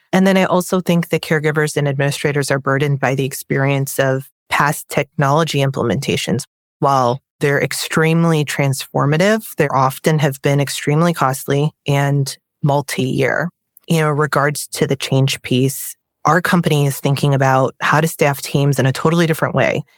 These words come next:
And change is hard, especially when you've gone through years of doing things the same way. So what we've found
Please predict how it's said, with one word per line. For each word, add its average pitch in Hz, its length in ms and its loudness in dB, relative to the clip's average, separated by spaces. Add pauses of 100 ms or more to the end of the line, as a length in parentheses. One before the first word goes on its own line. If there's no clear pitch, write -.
(180)
And 135 360 0
change 135 300 0
is 147 120 -2
hard, 175 260 0
especially 151 500 -2
when 143 460 0 (160)
you've 143 680 -2
gone 139 300 2
through 139 260 0
years 139 560 0
of 135 240 -2
doing 143 320 0
things 131 600 -2 (100)
the 143 120 0
same 160 340 0
way. - 280 -6 (440)
So 156 600 0
what 143 180 2
we've 175 260 2
found 143 720 0